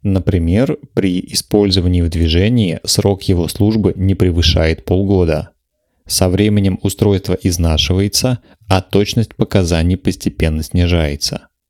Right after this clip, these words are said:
Тем не менее, создатели уверены в работе устройства и рекомендуют его использовать.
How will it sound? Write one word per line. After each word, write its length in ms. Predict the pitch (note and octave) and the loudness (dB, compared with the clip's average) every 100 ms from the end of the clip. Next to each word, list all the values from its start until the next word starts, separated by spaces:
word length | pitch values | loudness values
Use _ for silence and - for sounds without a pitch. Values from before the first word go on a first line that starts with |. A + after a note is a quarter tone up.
| _ _ - | _ _ -6
Тем 220 | - F2 | -2 0
не 80 | E2 | 0
менее, 480 | D#2+ F2 G2 D#2 - _ | 0 0 0 -2 -8 _
создатели 720 | - - E2 F#2 F2 - D#2+ - | -6 -4 -2 -2 -2 -2 -4 -2
уверены 500 | G2 F2+ F#2+ F2 D#2+ | 0 2 2 2 0
в 60 | D2+ | 0
работе 440 | E2 D#2+ F2+ - | -2 -2 -4 -4
устройства 800 | - - - E2+ F2 - F2 D2 _ | -8 -8 -4 0 0 -2 -6 -6 _
и 200 | - G2+ - | -4 -2 -2
рекомендуют 800 | G2+ - F2+ E2+ D#2+ E2 F#2 F#2 | -4 -2 0 0 0 2 0 -2
его 340 | - D2+ D#2 | -2 -2 -2
использовать. 680 | D2+ - E2+ D#2+ D2+ D2+ - | -2 -2 0 0 -4 -4 -10